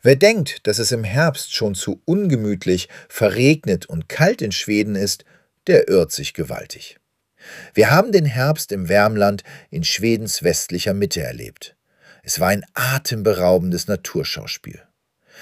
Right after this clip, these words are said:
Der Herbst ist in Schweden schon weiter vorangeschritten als in Deutschland, aber die Laubfärbung kann man trotzdem noch in voller Pracht erleben.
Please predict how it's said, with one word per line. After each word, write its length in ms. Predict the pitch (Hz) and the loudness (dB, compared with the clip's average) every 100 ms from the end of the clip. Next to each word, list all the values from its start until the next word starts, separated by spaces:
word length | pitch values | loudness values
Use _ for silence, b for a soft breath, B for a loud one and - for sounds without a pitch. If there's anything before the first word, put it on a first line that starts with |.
| B B B | B B B
Der 120 | 95 | 2
Herbst 420 | 117 185 156 - | 4 4 2 -6
ist 160 | 90 - | -10 -6
in 80 | 95 | -6
Schweden 400 | - 110 120 117 | -4 0 0 -2
schon 260 | - 101 | -4 -2
weiter 320 | 104 185 190 | 0 0 0
vorangeschritten 880 | 92 90 87 92 98 98 - 98 98 | -2 -2 0 0 -2 -4 -2 -4 -2
als 180 | 92 92 | -4 -4
in 120 | 101 | -2
Deutschland, 580 | 113 131 135 - 98 98 B B B B B | 6 6 6 0 -2 -2 B B B B B
aber 160 | - 92 | -6 -4
die 140 | 82 | -4
Laubfärbung 880 | 80 92 - - - 85 76 80 78 b b | -4 -2 -2 -4 -2 0 0 -4 -8 b b
kann 120 | 85 | -6
man 220 | 85 85 | -4 -6
trotzdem 500 | - 127 127 - 180 | -4 -2 -2 -2 -4
noch 160 | 92 - | -2 -4
in 100 | 80 | -8
voller 460 | - - 123 117 | -10 -4 0 0
Pracht 460 | 107 - 80 69 - | -2 -6 -10 -10 -10
erleben. 540 | 80 90 73 - - | -6 -6 -6 -10 -16